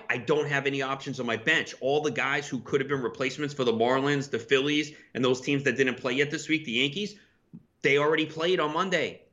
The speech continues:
I can't make those changes. I mean, this, thi-, this is the point, is that in a pandemic, we're gonna have unforeseen circumstances. The Marlins are not playing all week. The Phillies are not playing for a couple days.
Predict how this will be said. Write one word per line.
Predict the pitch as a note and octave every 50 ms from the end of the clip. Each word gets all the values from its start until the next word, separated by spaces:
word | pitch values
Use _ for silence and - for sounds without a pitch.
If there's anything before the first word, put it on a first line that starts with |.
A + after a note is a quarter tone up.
| _ -
I | C#3+
can't | C#3+ - - F3+ C3+ A2+
make | E3+ E3 D3
those | E3 D#3+ D#3 D3+
changes. | - E3 F3+ F#3+ F#3 E3+ D3+ A#2+ F#2 F2+ A#2
I |
mean, | C3+ D3 D3+ C#3+ D3 - - _ -
this, | C3+ B2+ D#3+ F#3 F3+ - - - - B2+ A2+
thi-, | - D3 D#3 D#3 -
this | C3 E3+ F3 E3+ -
is | F3 D3+ C#3+
the | D#3 D3+
point, | D3+ - - - G3+ A3 F3 C#2+ - - - _ _ _ - -
is | C3 C3 B2
that | C#3 C#3+ C#3 C3+ - -
in | D3+ E3
a | F3 E3+
pandemic, | - F#3+ F3 F3 E3+ F3+ F#3+ G3+ F#3 D#3+ - - B2 A#2+
we're | A#2+ C3+ C3+
gonna | B2 - C#3+ D3+ E3 E3+
have | D#3+ E3 E3 D#3+ D3 C#3+ -
unforeseen | D3+ D#3+ D#3 - D3+ D#3 D3 - - D#3 D3
circumstances. | C#3+ F#3+ G#3 G3+ - E3+ D3 C#3 - B2 A2+ A2 - G#2+ F#2 - - - _ _ _
The | A2+ B2
Marlins | C#3+ D#3 G#3 A#3 G#3+ F3 D#3+
are | E3
not | D#3+ D#3 D3+ D3
playing | C#3+ E3 F3+ F#3+ E3+ D3+ C#3 - -
all | - C#3+ D#3 E3 C#3
week. | B2 B2+ A#2 E3 - - - _ _ _ _ _ _ -
The | C#3+
Phillies | C#3 C#3+ - E3+ G#3+ A3 G3+ F#3 F3 E3+ - - -
are | D3 D3+
not | D3 D3 C#3 B2+ - -
playing | - C#3 B2 B2 B2 A#2
for | - C3 A#2
a | A2+ A2+
couple | - C3 A2 - A2+
days. | G#2+ A#2 G#2 G#2 A#2+ C#3 C#3+